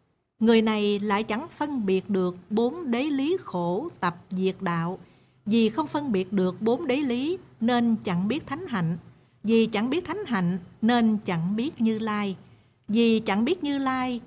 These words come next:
nên chẳng biết giải thoát. Vì chẳng biết giải thoát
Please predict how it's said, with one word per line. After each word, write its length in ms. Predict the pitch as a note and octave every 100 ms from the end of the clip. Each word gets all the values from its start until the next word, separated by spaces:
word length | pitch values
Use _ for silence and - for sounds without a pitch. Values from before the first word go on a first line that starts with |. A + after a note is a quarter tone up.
| - A3
nên 400 | A#3 A#3 A3 G#3 -
chẳng 280 | E3 F3+
biết 260 | A3 E4+ -
giải 200 | F3 E3
thoát. 340 | - A3 D#4 - - _ _ _
Vì 260 | G#3 A#3 A3+
chẳng 240 | A3 A3
biết 200 | D4 G4
giải 200 | G3+ F3+
thoát 340 | F#3+ A#3+ D4